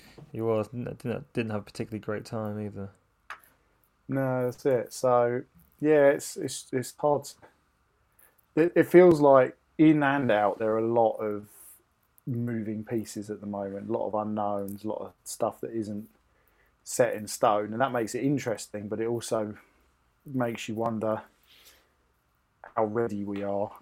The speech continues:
Speaker 2: as well. No one's
Speaker 1: Yeah.
Speaker 2: ever a hundred percent ready, I don't think, for, you know, day one. It's, it was always a bit of a process. There are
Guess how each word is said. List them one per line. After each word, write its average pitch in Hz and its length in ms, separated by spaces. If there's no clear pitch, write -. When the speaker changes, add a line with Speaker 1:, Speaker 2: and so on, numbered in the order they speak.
Speaker 2:
as 104 120
well. 107 300
No 151 160
one's 117 220
Speaker 1:
Yeah. 120 60
Speaker 2:
ever 101 200
a 123 60
hundred 113 380
percent 101 300
ready, 101 240
I 98 80
don't 95 220
think, 110 240
for, 101 200
you 110 140
know, 95 180
day 101 260
one. 98 320
It's, - 260
it 110 200
was 107 140
always 98 220
a 98 40
bit 95 160
of 98 100
a 101 80
process. 101 680
There 104 140
are 104 40